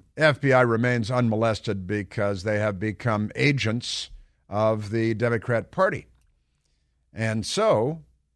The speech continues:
and they, uh, it's not like we don't have example after example after example of, of precisely that, tragically. We've got whistleblowers on Capitol Hill, uh, laying that out. And so the Democrats attack the whistleblowers.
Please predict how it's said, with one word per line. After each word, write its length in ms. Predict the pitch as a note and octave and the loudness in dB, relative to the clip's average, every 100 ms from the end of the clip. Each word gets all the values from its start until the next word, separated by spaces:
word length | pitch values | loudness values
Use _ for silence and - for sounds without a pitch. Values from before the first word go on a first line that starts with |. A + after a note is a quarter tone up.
| _ _ _ _ | _ _ _ _
and 120 | C#3 D3+ | -2 0
they, 140 | D3+ | 0
uh, 300 | C#3+ B2+ C3+ A2 | -2 -2 -4 -6
it's 180 | A#2 A2 | -12 -2
not 240 | D3 C#3 | -2 0
like 220 | C3 B2 - _ G#2+ G#2+ | 0 -2 -6 _ -20 -8
we 120 | A#2+ | -2
don't 160 | B2+ A#2+ | 0 2
have 160 | A#2+ | 2
example 600 | A2+ F#2 A2+ B2 A#2 A2+ | 0 -2 -2 -2 -2 0
after 300 | A2 G#2+ A2+ | 0 0 -2
example 500 | G#2 E2+ A2+ A2 A2 | -4 -4 -6 -4 -4
after 280 | G#2+ G#2 A2 | -2 -2 -6
example 520 | F#2+ F2 C3 B2+ G#2 | -8 -4 -4 -4 -4
of, 220 | G2 F2 - _ _ | -6 -6 -12 _ _
of 180 | A2 G2+ | -4 -4
precisely 560 | A2+ G2 A#2 A2 - G#2 | -2 -4 0 -2 -2 -2
that, 280 | B2+ A#2+ - _ _ | 0 -2 -6 _ _
tragically. 640 | - B2+ A2+ F#2 G#2 A2 G2 _ - | -6 0 0 0 -4 -4 -6 _ -2
We've 120 | C#3+ | 2
got 200 | C#3+ C3 | 4 4
whistleblowers 720 | B2 E3+ C3 G#2+ G#2+ G#2 G2+ A#2 | 4 2 2 2 2 2 0 -2
on 140 | A2 | -2
Capitol 400 | - B2+ F#2+ A2+ | 0 0 0 0
Hill, 260 | C3+ F#3 - _ _ _ | 2 2 -2 _ _ _
uh, 180 | G#2+ G#2+ | -2 -2
laying 340 | G#2 A2 G#2+ G#2 | 0 0 0 -2
that 140 | G#2 | -2
out. 140 | G#2 F2+ - - | -4 -6 -12 -2
And 160 | C3+ | -2
so 260 | B2+ D#3+ C#3+ | 2 4 4
the 140 | B2 | 4
Democrats 560 | A#2 D3 C3+ C3+ B2 G#2+ | 2 2 0 0 0 0
attack 420 | A2+ - C3 A#2 | -6 -2 -2 0
the 80 | A2+ | -2
whistleblowers. 800 | G#2+ E3 B2+ F2 F2 D2+ C#2 - | -2 0 -2 -2 -4 -6 -10 -16